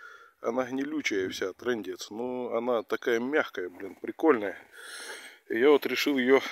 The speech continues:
мужики, в память об отце восстановить. Поварим, покрасим. Салон, всё это продаётся. Салон где-то весь лежит.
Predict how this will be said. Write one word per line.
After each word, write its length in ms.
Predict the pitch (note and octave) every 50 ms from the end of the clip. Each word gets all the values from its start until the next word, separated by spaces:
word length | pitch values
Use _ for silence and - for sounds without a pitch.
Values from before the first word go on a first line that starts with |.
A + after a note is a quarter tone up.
| - - -
мужики, 460 | - A2 A#2 A#2 A#2+ A#2 - - B2+
в 200 | A#2 - - -
память 400 | - - A#2+ B2 B2+ A#2 G#2+ - - - - - - - - - - _ - - - - - - - _
об 220 | - A2 A2 A2 A2+
отце 400 | G#2+ - - - D3 D#3+ D#3 - - - - - - - - - - - - _ - - - - - - - - - - - - - - - _ _
восстановить. 720 | - G#2+ G#2+ - - - A#2 A#2+ B2 A#2+ A2+ G#2 F2+ - - - - - - - - - - - - - - _ _ _ _ _ _ _ _ _ - - _
Поварим, 560 | - B2+ A#2+ B2+ C#3+ D3+ D3 C#3+ C3 A#2+ A#2 - - - - - -
покрасим. 680 | G#2 - - A#2 A#2 B2 C3 B2+ A#2 - - A2 G2 - - - - - - - - - - - - - _
Салон, 600 | _ - - - A2+ A#2+ B2+ C#3 C#3+ C3+ B2 A2 - - - - - -
всё 220 | - - C3+ C#3 C3
это 140 | - B2
продаётся. 640 | A#2 - A#2+ A#2 A#2 A#2 A#2 A#2+ C3+ C#3 - - - G#2+
Салон 420 | - - A#2 C3 C#3 C3+ A#2 A2
где-то 240 | A2 A#2+ A#2 - A2
весь 280 | A2+ A#2 A#2 - -
лежит. 440 | A#2+ A#2 A#2+ A#2 B2+ D#3 D3 - -